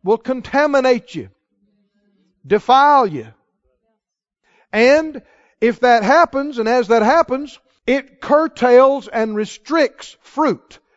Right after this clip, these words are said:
from being born in your life. And of course, if you're not bearing fruit, that's a very bad thing.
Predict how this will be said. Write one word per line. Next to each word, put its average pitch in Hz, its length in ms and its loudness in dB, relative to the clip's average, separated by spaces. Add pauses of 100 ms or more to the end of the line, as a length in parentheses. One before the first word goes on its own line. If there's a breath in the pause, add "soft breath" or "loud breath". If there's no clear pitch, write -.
from 196 220 -4
being 202 300 0
born 165 460 -2 (160)
in 170 180 -8
your 180 160 -4
life. 156 460 -6 (2500)
And 185 140 -4
of 190 80 -6
course, 233 480 0
if 175 180 -6
you're 214 100 -4
not 220 200 0
bearing 208 300 0
fruit, 277 340 -4 (100)
that's - 200 -12
a - 20 -10
very 208 240 2
bad 226 300 2
thing. 302 320 -2